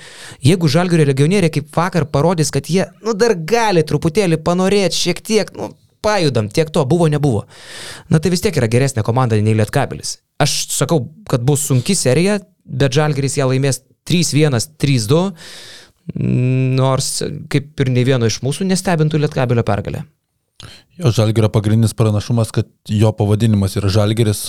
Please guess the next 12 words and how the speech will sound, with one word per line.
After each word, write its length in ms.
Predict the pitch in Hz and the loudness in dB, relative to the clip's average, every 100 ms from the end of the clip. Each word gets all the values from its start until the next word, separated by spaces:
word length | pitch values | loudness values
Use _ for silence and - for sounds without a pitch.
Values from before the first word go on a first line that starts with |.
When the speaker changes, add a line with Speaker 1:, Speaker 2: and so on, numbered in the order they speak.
| - - | -8 -2
Speaker 2:
kas 180 | 107 95 | 0 2
dažniausiai 540 | 101 110 107 - 104 | 0 0 -2 -4 -4
išgąsdina 460 | 104 110 104 104 98 | -2 0 0 0 -2
Lietuvos 400 | 95 98 104 - | -2 0 -2 -2
klubus, 380 | 104 98 113 - | -2 0 0 0
kad 120 | 104 | -2
tu 80 | 110 | 0
gali 160 | 101 101 | 2 2
laimėti. 540 | 101 98 110 117 123 110 - - - - - _ - | 2 4 2 4 2 0 -6 -20 -20 -20 -20 _ -2
Realiai 360 | 101 107 107 | 0 2 2
žaidimo 380 | 98 101 113 135 | 2 2 2 2
prasme, 380 | 113 107 117 | 2 0 2